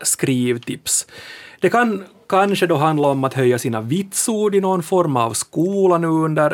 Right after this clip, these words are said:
hösten, eller att bli bättre på att formulera en text på arbetsplatsen, eller kanske då i den förening man är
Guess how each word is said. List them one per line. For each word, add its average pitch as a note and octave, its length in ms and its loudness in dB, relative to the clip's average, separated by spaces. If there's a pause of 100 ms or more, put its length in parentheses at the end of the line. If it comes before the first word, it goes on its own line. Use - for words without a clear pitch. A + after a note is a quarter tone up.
hösten, D3 540 -2 (320)
eller D#3+ 200 2
att C3 120 0
bli B2+ 140 2
bättre B2 280 -2
på A#2+ 120 -4
att A#2 80 -4
formulera A#2 580 -2
en A2+ 80 -6
text - 400 -12
på - 180 -10
arbetsplatsen, F3 1200 0
eller C#3 300 0
kanske C3 260 -4
då B2 220 -2
i B2 40 -4
den B2 140 -6
förening B2+ 600 -2
man A2+ 160 -4
är A2+ 140 -8